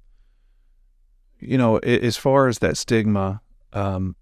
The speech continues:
<laughs> I, I've joked about this before, and I, I've never done it, and I don't know that I ever would because I wouldn't want to offend anybody, and, and I certainly want, want to lead anybody astray. Um, but, you know,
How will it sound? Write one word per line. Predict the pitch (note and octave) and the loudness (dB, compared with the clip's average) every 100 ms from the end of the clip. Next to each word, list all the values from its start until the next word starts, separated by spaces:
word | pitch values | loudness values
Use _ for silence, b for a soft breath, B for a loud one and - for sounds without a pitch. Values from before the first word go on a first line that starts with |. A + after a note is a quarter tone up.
| _ | _
<laughs> | - - A2+ - _ - _ _ _ _ _ _ | -20 -10 -10 -10 _ -20 _ _ _ _ _ _
I, | - G2+ | -8 -4
I've | G#2 F#2+ | -4 2
joked | G#2+ G2+ G2 | 4 4 2
about | F#2 F#2+ | -2 -2
this | G2 - | -4 -6
before, | - - F#2+ F#2+ | -10 -2 0 2
and | F#2 | 0
I, | F#2+ | -2
I've | G2 F#2+ | 0 2
never | F#2+ F#2 | 2 2
done | F#2+ F#2+ | 2 0
it, | G2 | 0
and | F#2+ | -2
I | G2 | -2
don't | F#2+ - | -4 -2
know | G2+ | 0
that | G2+ G2 | 2 2
I | |
ever | G2 G2+ | 2 0
would | G2 G2 G2 G2 | 0 0 0 -2
because | - G#2 | -4 -2
I | |
wouldn't | G2+ G#2 G2+ | 0 2 2
want | F#2+ F#2 | 2 0
to | |
offend | G2 - F2+ F#2 | -2 -2 0 0
anybody, | F#2+ F2+ F#2 F#2+ F#2 | 0 -2 -2 0 0
and, | F#2+ F#2 - | -2 -4 -4
and | G2 | -2
I | F#2+ | -2
certainly | - F#2 - G2 | -2 0 0 0
want, | F#2+ G2 - - | 0 0 -4 -8
want | F2+ F#2+ G2 - | -4 -2 -2 -4
to | G2+ | -4
lead | F2+ G2 F#2+ | -2 0 0
anybody | G2 F#2+ F#2 F#2+ F#2+ | 0 0 0 0 -2
astray. | F#2 - F#2+ G2 G2 G#2 - _ _ _ _ _ _ _ _ - | -4 -4 -2 0 -2 -4 -10 _ _ _ _ _ _ _ _ -4
Um, | G2 F#2+ F#2 F#2 - _ _ _ _ _ _ _ _ _ _ _ _ _ _ _ _ _ _ _ | 0 0 0 -4 -8 _ _ _ _ _ _ _ _ _ _ _ _ _ _ _ _ _ _ _
but, | B2 - | -6 0
you | |
know, | A#2 A#2 F#2+ | 2 2 0